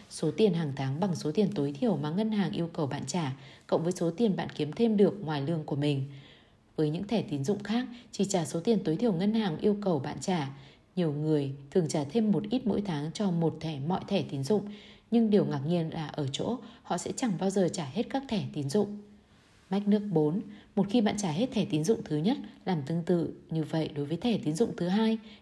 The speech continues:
Điều chú ý ở đây là bạn sẽ trả mỗi tháng cho thẻ thứ hai đó, số tiền bằng số tiền tối thiểu mà ngân hàng yêu cầu bạn trả cho họ,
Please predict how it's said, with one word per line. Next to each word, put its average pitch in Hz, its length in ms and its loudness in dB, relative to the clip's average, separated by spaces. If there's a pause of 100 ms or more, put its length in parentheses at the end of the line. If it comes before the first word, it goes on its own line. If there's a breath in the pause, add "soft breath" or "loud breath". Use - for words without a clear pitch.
Điều 156 160 2
chú - 120 -6
ý 147 120 0
ở 208 140 2
đây 160 240 2
là 156 140 0
bạn 139 280 -4 (340 loud breath)
sẽ - 260 0
trả 214 220 0
mỗi 143 140 0
tháng 170 260 -2
cho 226 120 -2
thẻ 202 200 0
thứ 147 140 -6
hai 202 240 2
đó, 175 320 0 (280 loud breath)
số - 160 -2
tiền 190 260 2
bằng 147 180 -2
số 147 160 -2
tiền 196 220 4
tối 151 140 0
thiểu 226 180 2
mà 147 140 0
ngân 208 200 0
hàng 202 140 2
yêu 202 260 4
cầu 165 180 4
bạn 135 180 -2
trả 165 200 -2
cho 151 160 -4
họ, 170 300 0